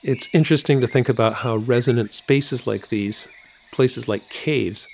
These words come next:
might have first encouraged humans to sequester our own sounds from the rest of the natural world. How did the anthropophany first cleave off from the biophony? Regardless,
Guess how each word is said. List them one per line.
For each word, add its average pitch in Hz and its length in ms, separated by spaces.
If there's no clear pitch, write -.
might 123 180
have 120 180
first - 440
encouraged 127 500
humans 131 400
to - 140
sequester - 760
our 117 180
own 139 220
sounds 127 500
from 120 220
the 104 80
rest 120 300
of 120 80
the 107 80
natural 98 500
world. 104 380
How 160 160
did 147 340
the 135 140
anthropophany 117 920
first - 460
cleave 123 300
off 117 440
from 120 220
the 95 60
biophony? 90 680
Regardless, 131 800